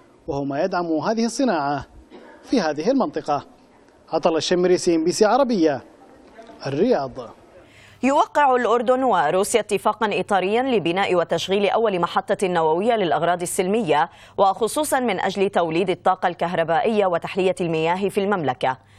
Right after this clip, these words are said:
Speaker 2: وكان الأردن اختار في أكتوبر ألفين وثلاثة عشر شركتين روسيتين لبناء وتشغيل أول محطة نووية في المملكة، ويشتمل المشروع الذي تصل كلفته إلى عشرة مليارات دولار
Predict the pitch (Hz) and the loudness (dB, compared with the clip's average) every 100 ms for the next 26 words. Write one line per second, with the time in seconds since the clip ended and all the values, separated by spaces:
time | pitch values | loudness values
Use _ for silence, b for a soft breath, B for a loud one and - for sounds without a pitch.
0 | B B B 147 - 175 160 147 185 185 | B B B -2 0 -2 0 0 0 0
1 | 226 262 208 170 208 180 165 175 147 - | 0 0 0 -2 -2 0 0 -2 -2 0
2 | 208 175 135 139 202 196 143 - 151 180 | 0 0 -2 -2 -2 -2 -2 -2 -2 -2
3 | 170 147 170 254 262 226 165 180 - 190 | -2 -2 -2 -2 -2 -2 -2 -4 -2 -2
4 | 175 151 151 170 151 185 220 254 247 226 | -2 -2 -2 -2 -2 0 0 2 -2 -4
5 | B B 214 202 240 294 294 185 165 156 | B B -2 0 0 0 0 0 0 -2
6 | 190 202 - 226 202 156 - 180 196 196 | -2 0 0 0 -2 -2 -4 -4 -4 -2
7 | 180 147 143 156 214 185 196 196 226 135 | -2 0 0 0 0 0 -2 -2 0 -2
8 | 123 127 127 B B B B 123 - - | -2 -4 -4 B B B B -2 -2 -2
9 | 175 151 143 139 165 185 240 269 156 147 | -2 0 0 -2 -2 0 2 0 0 -2
10 | 147 147 175 180 151 160 - 254 202 151 | -2 -4 -4 -4 -2 -4 -2 -2 0 0
11 | - 156 139 220 - 214 - 160 139 135 | 0 0 0 -2 -4 -4 -4 -2 0 0
12 | 156 190 160 156 202 226 | -2 -2 0 0 2 0